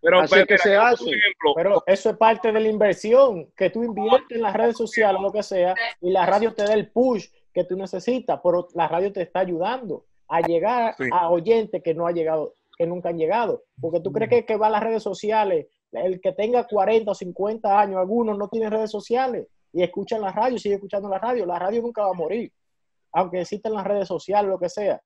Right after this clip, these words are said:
Speaker 2: Hay que
Speaker 3: ¿Entiendes?
Speaker 2: pensar, hay que pensar que el negocio, me tomo treinta segundos, hay que pensar que el negocio cambió. Cuando todo esto empezó, habían dos grandes medios, la radio y la televisión,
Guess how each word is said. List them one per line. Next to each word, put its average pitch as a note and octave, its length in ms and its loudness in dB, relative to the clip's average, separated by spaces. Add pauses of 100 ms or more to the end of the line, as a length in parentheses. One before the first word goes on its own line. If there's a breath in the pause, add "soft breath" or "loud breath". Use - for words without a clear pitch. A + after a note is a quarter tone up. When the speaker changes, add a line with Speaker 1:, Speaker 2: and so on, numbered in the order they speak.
(420)
Speaker 2:
Hay F3 80 -4
que - 60 -4
Speaker 3:
¿Entiendes? A3 240 4
Speaker 2:
pensar, F#3+ 580 0
hay E3+ 140 -2
que G3+ 100 -4
pensar F#3+ 460 -4
que F#3+ 80 -4
el E3 100 -6
negocio, E3+ 560 -2 (160)
me D3+ 160 -6
tomo F#3 260 -2
treinta F#3+ 300 -4
segundos, E3 500 -2
hay E3 160 -2
que G3+ 120 -4
pensar G3 420 -4
que F3+ 120 -8
el D#3+ 100 -4
negocio D#3 440 -4
cambió. D3+ 540 -4 (420)
Cuando E3 380 0
todo G#3+ 260 2
esto G#3 200 -2
empezó, F#3 400 -4
habían E3+ 340 -2
dos E3+ 160 -2
grandes E3 400 -4
medios, E3 460 0
la C3+ 120 0
radio D#3+ 300 0
y E3+ 40 0
la E3 100 0
televisión, D3 640 -8